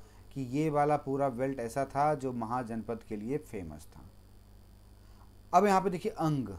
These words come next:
मॉडर्न मुंगेर और भागलपुर का नाम आपने सुना होगा, मुंगेर और भागलपुर का नाम सुना होगा। So, it had to submit to मगध।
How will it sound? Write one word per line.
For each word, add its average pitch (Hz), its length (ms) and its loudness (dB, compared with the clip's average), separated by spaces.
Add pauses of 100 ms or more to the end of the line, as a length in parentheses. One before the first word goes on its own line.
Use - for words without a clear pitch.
(540)
मॉडर्न 175 420 6
मुंगेर 185 460 4
और 190 80 2
भागलपुर 156 500 0
का 156 100 0
नाम 139 240 0
आपने 120 300 -2
सुना 98 220 -10
होगा, 82 360 -12 (720)
मुंगेर 139 440 2
और 180 380 2 (380)
भागलपुर 131 480 2
का 120 120 0
नाम 120 180 0
सुना 123 200 -6
होगा। 123 340 -2 (340)
So, 190 160 2
it 185 180 -2
had 180 380 2
to 202 60 2 (100)
submit 160 440 -2
to 180 100 0
मगध। 131 580 0